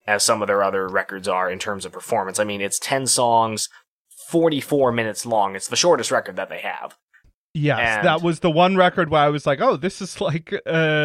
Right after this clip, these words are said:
Speaker 2: a, a palatable length."
Speaker 1: Which for me was the second weakest record. <laughs> Because, uh, to me, like, they were getting there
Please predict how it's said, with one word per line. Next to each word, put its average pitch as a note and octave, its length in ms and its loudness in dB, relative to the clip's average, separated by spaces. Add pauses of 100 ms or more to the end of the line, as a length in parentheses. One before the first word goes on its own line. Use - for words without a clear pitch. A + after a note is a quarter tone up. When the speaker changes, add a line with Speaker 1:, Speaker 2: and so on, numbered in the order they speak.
(260)
Speaker 2:
a, D3 260 2
a C#3 120 0
palatable D3+ 580 0
length." D3 420 -2 (420)
Speaker 1:
Which C#3 200 0
for D3 80 -2
me D3+ 220 0
was B2+ 160 0
the A2+ 80 -6
second A#2 400 -2
weakest A2+ 320 -10
record. A2 260 -4 (420)
<laughs> G3 80 2 (1040)
Because, D3 540 0 (280)
uh, D3+ 140 -2
to D3+ 140 -2
me, D#3 420 -2 (100)
like, C3+ 380 0
they D#3+ 200 2
were D3+ 160 0
getting E3+ 380 0
there G2+ 420 -4